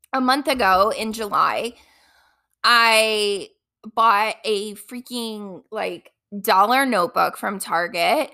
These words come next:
And I think it was only a dollar 'cause it, it has, like, a cute, pretty design on it. I'm just looking over at it.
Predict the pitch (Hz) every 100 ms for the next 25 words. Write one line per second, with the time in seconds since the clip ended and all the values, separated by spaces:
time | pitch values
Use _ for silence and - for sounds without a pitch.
0 | - 214 202 196 202 240 240 226 277 311
1 | 330 320 339 247 185 180 190 214 233 208
2 | 185 220 226 247 226 214 202 202 - 202
3 | 185 - _ 202 160 160 180 214 170 135
4 | 165 113 156 117 - - - - - -
5 | - - 214 - 196 - - - - -
6 | 120